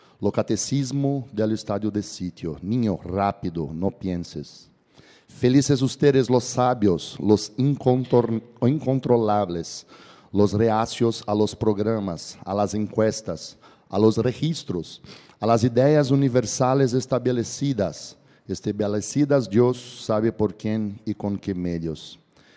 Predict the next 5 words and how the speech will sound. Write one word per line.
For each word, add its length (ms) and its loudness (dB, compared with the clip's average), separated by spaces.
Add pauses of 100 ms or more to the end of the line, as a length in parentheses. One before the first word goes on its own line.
(160)
Felices 500 2
ustedes, 640 0 (120)
los 240 0
inmanejables 720 0
analfabetos, 1160 -2